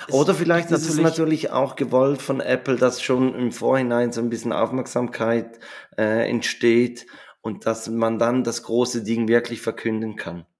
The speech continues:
Speaker 1: Ja, ich hab ja immer das Gefühl, also ich habe schon das Gefühl, dass sie dadurch ja natürlich auch steuern können.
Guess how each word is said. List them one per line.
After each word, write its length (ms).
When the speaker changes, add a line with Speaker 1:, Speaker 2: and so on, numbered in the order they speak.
Speaker 1:
Ja, 220
ich 180
hab 180
ja 100
immer 180
das 160
Gefühl, 380
also 120
ich 140
habe 120
schon 220
das 160
Gefühl, 420
dass 160
sie 120
dadurch 320
ja 60
natürlich 200
auch 100
steuern 540
können. 320